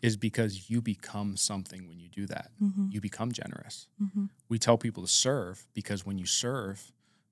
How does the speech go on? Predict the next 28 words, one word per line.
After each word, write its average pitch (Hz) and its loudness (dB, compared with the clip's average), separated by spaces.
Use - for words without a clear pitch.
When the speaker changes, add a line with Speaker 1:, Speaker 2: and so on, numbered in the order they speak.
Speaker 1:
uh, 95 -2
not 113 6
only 143 8
does 101 -4
it - -6
help 175 6
the 110 2
world 104 0
around 117 0
you, 98 -4
but 95 -4
when 98 -2
you 101 0
serve, 120 -2
you 104 0
become 101 -6
a 90 -8
servant. - -6
Speaker 2:
Yeah. 180 0
Speaker 1:
And 101 2
so 98 2
the 101 -6
things 113 2
that 98 -6
we 95 -4
do 98 0
make 101 4
us. - -6